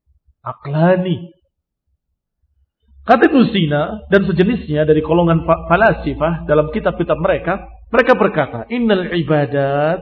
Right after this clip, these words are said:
khadimatun lil hadaratil madaniyah." Dari ucapan mereka. Bahwa ibadah-ibadah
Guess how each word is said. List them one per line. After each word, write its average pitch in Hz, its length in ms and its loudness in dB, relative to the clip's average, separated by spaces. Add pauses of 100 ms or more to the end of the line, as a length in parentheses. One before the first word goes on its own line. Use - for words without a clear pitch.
(380)
khadimatun 131 1200 -6 (240)
lil 143 160 -2
hadaratil 196 1000 -4
madaniyah." 117 760 -8 (960)
Dari 123 240 -6
ucapan 117 240 -8
mereka. 107 260 -12 (1600)
Bahwa 262 320 6
ibadah-ibadah 269 800 6